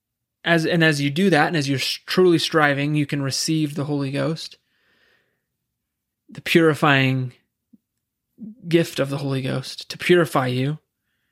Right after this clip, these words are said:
so you re-, can receive and retain a remission of your sins.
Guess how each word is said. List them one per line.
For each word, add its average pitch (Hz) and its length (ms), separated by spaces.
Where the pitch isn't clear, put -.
so - 120
you 139 200
re-, 135 120
can 151 160
receive 165 440
and 143 140
retain 139 580
a 165 60
remission 143 400
of 131 100
your 127 100
sins. 147 580